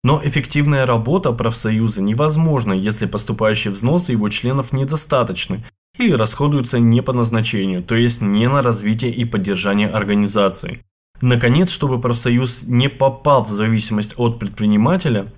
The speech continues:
правительства, политических партий, профсоюзные средства должны поступать только от его членов, а не из внешних источников.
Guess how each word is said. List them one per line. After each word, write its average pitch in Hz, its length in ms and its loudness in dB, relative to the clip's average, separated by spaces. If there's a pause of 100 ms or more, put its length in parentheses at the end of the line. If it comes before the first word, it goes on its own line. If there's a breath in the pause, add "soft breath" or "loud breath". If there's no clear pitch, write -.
(100)
правительства, 107 720 0
политических 120 800 -2
партий, 113 380 0
профсоюзные 131 680 0
средства 117 480 0
должны 110 420 0
поступать 117 560 0 (360 loud breath)
только 120 340 2
от 127 380 0
его 113 240 2
членов, 120 580 0 (320)
а 110 160 2
не 107 340 2
из 117 260 -2
внешних 101 540 -4
источников. 104 760 -4